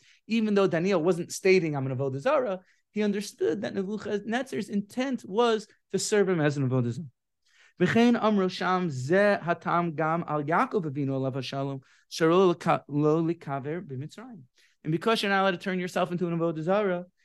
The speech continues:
is the same reason why Yaakov Avinu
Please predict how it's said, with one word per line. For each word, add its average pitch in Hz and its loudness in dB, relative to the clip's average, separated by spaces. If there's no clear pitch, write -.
is 151 -4
the 170 -2
same 240 2
reason 233 2
why 170 4
Yaakov 196 4
Avinu 190 2